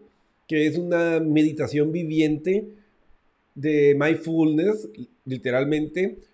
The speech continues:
de ponernos en el aquí y en el ahora. Ya digamos que discutes con tu pareja y a veces uno se acalora, se calienta, o con tus hijos, o con, con, con papá o mamá, o con alguien que es importante,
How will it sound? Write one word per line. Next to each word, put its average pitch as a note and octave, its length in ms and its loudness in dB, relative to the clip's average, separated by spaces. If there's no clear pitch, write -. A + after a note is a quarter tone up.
de D#3 320 -2
ponernos D3+ 640 2
en E3 60 0
el C#3+ 80 0
aquí C#3 320 -2
y - 20 2
en C#3+ 100 4
el B2 80 2
ahora. A#2 380 2
Ya D#3 100 2
digamos F#3 400 2
que D#3 380 0
discutes F3 460 -2
con F3+ 180 0
tu C3+ 100 -6
pareja A#2+ 480 0
y D3 100 2
a D3+ 60 6
veces D#3+ 280 -2
uno F3 400 -2
se D3+ 120 -4
acalora, D3 580 2
se D3+ 100 -4
calienta, D3 560 -2
o C#3+ 120 0
con B2+ 160 -6
tus A2+ 200 -10
hijos, D3+ 540 0
o C3+ 180 -2
con, C3 800 -4
con, D3+ 280 -4
con C3 140 -6
papá D3+ 460 0
o D3+ 100 0
mamá, D3+ 540 -2
o D3 100 -2
con C3+ 160 -8
alguien C#3+ 240 -4
que D#3 80 -4
es C#3 80 0
importante, C#3+ 720 -4